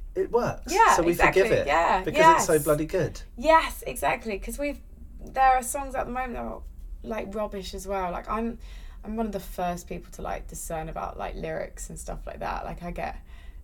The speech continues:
Speaker 2: angry sometimes at certain things, uh, 'cause I just think it's so bad. Um, God, it's really annoying me. There's one song that really annoyed me and I can't even remember what it is now. Oh, like, some of the raps, actually, some of the raps you hear, um,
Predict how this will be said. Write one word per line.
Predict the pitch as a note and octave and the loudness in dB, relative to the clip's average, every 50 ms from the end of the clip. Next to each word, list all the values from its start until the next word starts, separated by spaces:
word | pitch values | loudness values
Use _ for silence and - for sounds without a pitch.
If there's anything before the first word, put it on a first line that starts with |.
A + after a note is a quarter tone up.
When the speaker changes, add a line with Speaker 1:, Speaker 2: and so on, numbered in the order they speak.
| - - | -14 -10
Speaker 2:
angry | F3+ F3 F3+ F3+ E3+ E3+ E3+ - | -8 -6 -4 -6 -6 -6 -8 -12
sometimes | E3 - - - - - - - - - - - - - - | -12 -12 -12 -12 -14 -14 -12 -12 -10 -10 -10 -10 -12 -12 -12
at | - - - | -12 -12 -10
certain | - E3 E3+ E3+ - E3 | -8 -8 -8 -8 -10 -12
things, | - - D3+ D3+ F3+ F3 E3+ - - - | -12 -12 -12 -10 -10 -10 -12 -12 -8 -4
uh, | F3 F3 E3+ E3 E3 E3 - E3+ E3+ - - - - - - - | -2 0 0 0 0 -2 -4 -4 -6 -8 -12 -16 -16 -18 -18 -16
'cause | - - | -8 -6
I | F3 E3+ | -6 -6
just | E3 - - | -6 -10 -10
think | - E3+ D3+ | -10 -10 -12
it's | - - - | -12 -10 -8
so | E3+ E3 D#3 | -8 -8 -6
bad. | F3 E3 E3 D#3+ - - F3 F3 - - - - - - - - - | -8 -8 -8 -8 -8 -8 -10 -12 -12 -14 -16 -18 -18 -16 -16 -10 -4
Um, | E3+ E3+ E3 E3 D#3+ E3 D#3+ D#3+ D#3+ E3 E3 - - - - - - - - - - - - - - - - - | -2 0 0 0 -2 -4 -6 -8 -8 -10 -12 -14 -14 -14 -14 -14 -14 -14 -14 -14 -14 -14 -16 -16 -18 -18 -16 -16
God, | - - F#3 F3+ - - - - - - - - - - | -14 -12 -12 -12 -12 -14 -16 -16 -16 -16 -16 -16 -12 -10
it's | G#3 G3+ G3 A3 | -10 -8 -4 -2
really | A3 G3+ G3 | 0 0 0
annoying | G3 F#3+ F#3 F3+ | 0 0 -2 -2
me. | F3 | -2
There's | E3+ F3 E3+ E3+ - | -2 -2 -4 -4 -4
one | F3+ F3 F3 | -6 -6 -6
song | - F3 E3 | -6 -8 -8
that | - E3 | -8 -8
really | E3 E3+ E3+ E3+ E3 E3 E3 D#3+ D#3+ E3 | -8 -8 -6 -6 -6 -8 -8 -8 -8 -8
annoyed | E3 E3 D#3+ E3 E3+ E3+ | -10 -10 -10 -10 -10 -10
me | F3+ | -10
and | F3 | -10
I | F3 E3+ | -10 -10
can't | - - - - | -10 -12 -12 -12
even | - E3+ | -12 -10
remember | F3 F3 E3+ - - - | -10 -12 -12 -12 -12 -12
what | - | -12
it | - | -12
is | - - | -12 -12
now. | - - - - - - - - - - | -12 -14 -14 -12 -12 -12 -12 -10 2 4
Oh, | G#3+ F#3 E3 - - - - - - - | 4 4 4 0 -6 -14 -14 -14 -2 2
like, | G#3+ A3 - | 2 2 2
some | - - C#4 D4 | 4 4 4 4
of | D#4 | 4
the | D4+ A#3+ | 0 4
raps, | G3+ A3 A3+ - - - - | 4 4 4 4 -2 -6 -6
actually, | - - - - E3+ - | -6 -6 -6 -8 -8 -8
some | - - A3+ | -6 -6 -6
of | B3+ C4+ | -4 -4
the | B3+ | -2
raps | G3 F3+ F3 - - - - | 0 0 -2 -2 -4 -8 -10
you | F3+ | -8
hear, | D#3+ D#3 E3+ F3 E3+ D#3 - F2 F#2 F2 - - | -8 -6 -6 -4 -4 -4 -6 -8 -10 -12 -10 -8
um, | - E3 - F#3 E3+ E3+ F#3+ | -8 -8 -8 -8 -10 -12 -12